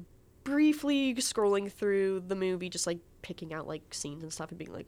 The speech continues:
"Ooh, this is awful," it just didn't age well at all, and the film was not even, like, a year old yet, which is terrible.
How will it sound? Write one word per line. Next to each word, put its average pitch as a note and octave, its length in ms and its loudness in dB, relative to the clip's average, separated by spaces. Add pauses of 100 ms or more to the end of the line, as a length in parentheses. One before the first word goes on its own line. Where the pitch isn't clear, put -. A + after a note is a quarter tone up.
"Ooh, G#3 220 -2
this F3+ 180 -6
is E3 80 -8
awful," E3 520 -8 (440)
it G3+ 100 -4
just - 260 -4
didn't F3 280 -10
age F3+ 220 -2
well E3+ 160 -4
at E3+ 80 -6
all, F3+ 280 2
and D#3 120 -6
the E3+ 60 -6
film F3+ 320 -4
was E3+ 260 -6 (280)
not F3 280 -2
even, E3+ 200 -4
like, D3+ 200 -4
a D3+ 60 -4
year D3 220 -4
old E3 340 -2
yet, - 320 -6 (120)
which - 200 -10
is D#3+ 180 -10 (280)
terrible. D3+ 600 -4